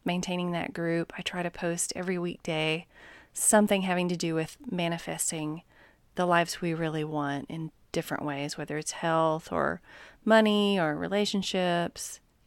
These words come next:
anything really. Whatever you want to manifest, come on over there and join us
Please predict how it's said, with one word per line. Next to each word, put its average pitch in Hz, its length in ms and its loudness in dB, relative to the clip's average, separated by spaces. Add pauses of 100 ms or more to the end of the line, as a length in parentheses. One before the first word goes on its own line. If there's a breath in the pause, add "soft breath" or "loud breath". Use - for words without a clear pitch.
(360)
anything 170 480 0
really. 147 420 -2 (640 soft breath)
Whatever 196 300 0
you 202 120 2
want 196 120 2
to 175 60 0
manifest, 165 840 -2
come 202 200 -4
on 185 160 2
over 180 200 -2
there 156 400 0
and 160 200 -4
join 151 280 -2
us 160 440 -6